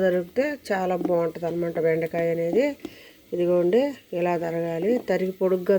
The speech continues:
తరుక్కుంటే బాగుంటుంది. ఇలా ఏం చేయాలంటే, వీటిని మనం వేయాలన్నమాట. మొత్తం ముక్కలు కూడా మనం వేయాలి. ఇలా వేసుకున్న తర్వాత మొత్తం కూడా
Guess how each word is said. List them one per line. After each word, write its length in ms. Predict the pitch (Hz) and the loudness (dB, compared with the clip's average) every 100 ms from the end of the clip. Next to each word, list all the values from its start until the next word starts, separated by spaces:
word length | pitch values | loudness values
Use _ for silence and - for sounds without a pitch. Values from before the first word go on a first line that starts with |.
| 185 | 2
తరుక్కుంటే 500 | 175 - 170 165 247 277 - - - - 180 | -2 -4 -6 0 -2 -2 -12 -20 -20 -8 -2
బాగుంటుంది. 440 | 175 175 165 180 254 277 185 | -2 -2 0 2 2 2 0
ఇలా 140 | 185 180 185 | 2 2 4
ఏం 100 | 190 190 | 4 2
చేయాలంటే, 420 | 190 175 170 - | 0 0 -4 -4
వీటిని 240 | 180 - 233 302 - - - - - | -6 0 2 2 -4 -4 -4 -2 2
మనం 180 | 196 208 277 - - - - - | 4 4 2 -6 -18 -20 -14 0
వేయాలన్నమాట. 720 | 190 190 190 185 175 170 165 - - 196 | 4 4 4 2 -2 -2 -2 -6 -2 -2
మొత్తం 300 | 185 208 202 | 0 0 2
ముక్కలు 300 | 196 190 196 185 | 2 2 -2 -2
కూడా 200 | 190 196 185 | -2 2 2
మనం 200 | 208 - - - | 2 0 -2 -4
వేయాలి. 460 | 175 180 190 180 220 311 - - - - - - - | -4 -2 -2 0 0 -2 -6 -16 -18 -16 -16 -16 -4
ఇలా 140 | 196 196 190 | 0 2 4
వేసుకున్న 420 | 196 196 - 196 185 | 4 2 2 2 2
తర్వాత 400 | 180 180 180 - 277 240 | -2 -4 -4 -4 -2 0
మొత్తం 300 | 190 - 208 202 | 0 0 2 4
కూడా 200 | 190 208 | 4 4